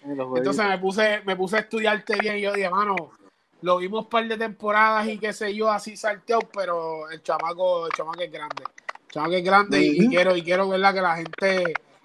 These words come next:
Speaker 2: que la gente entienda eso y que, y que valoremos, valoremos, valoremos lo de aquí y lo que sí es real, o sea, es real, no estamos inventando nada, no estamos sumándole nada ni nada, o sea, eh,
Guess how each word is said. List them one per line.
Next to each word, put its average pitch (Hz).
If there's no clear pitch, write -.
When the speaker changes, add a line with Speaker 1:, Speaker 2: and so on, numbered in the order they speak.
Speaker 2:
que 175
la 175
gente 170
entienda 202
eso 240
y 214
que, 196
y 180
que 180
valoremos, 180
valoremos, 170
valoremos 175
lo 214
de 226
aquí 214
y 233
lo 208
que 180
sí 220
es 214
real, 185
o -
sea, 170
es 160
real, 190
no 185
estamos 180
inventando 185
nada, 180
no 180
estamos 180
sumándole 185
nada 185
ni 156
nada, 165
o -
sea, 147
eh, 131